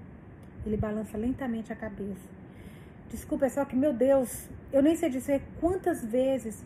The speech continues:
eu quis acabar com aquele homem. E você está me dizendo que está feito? Que você fez isso?"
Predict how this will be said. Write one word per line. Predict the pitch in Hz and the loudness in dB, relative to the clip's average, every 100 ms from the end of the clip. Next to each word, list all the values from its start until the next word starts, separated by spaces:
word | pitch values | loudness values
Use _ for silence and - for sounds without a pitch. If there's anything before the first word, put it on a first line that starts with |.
| - | -8
eu | |
quis | - 254 | -4 -2
acabar | 240 226 262 196 220 233 | -2 -2 -4 -2 -2 -2
com | - | -4
aquele | - 214 208 | -4 -2 0
homem. | 196 196 190 185 - - | 0 0 -2 -4 -6 -6
E | 254 | -2
você | 269 269 | 0 2
está | 262 269 | 0 0
me | 247 | 2
dizendo | 226 262 262 | 2 2 0
que | |
está | 233 - | -4 -6
feito? | 208 - 247 339 359 - - - - - - - - - - | -6 -2 0 0 -4 -10 -18 -18 -18 -18 -18 -18 -18 -18 -10
Que | - 262 - | -2 -2 -2
você | 196 277 - - 359 | 2 2 2 2 4
fez | 453 285 226 190 | 4 2 2 2
isso?" | 330 440 - 208 | 2 2 0 -6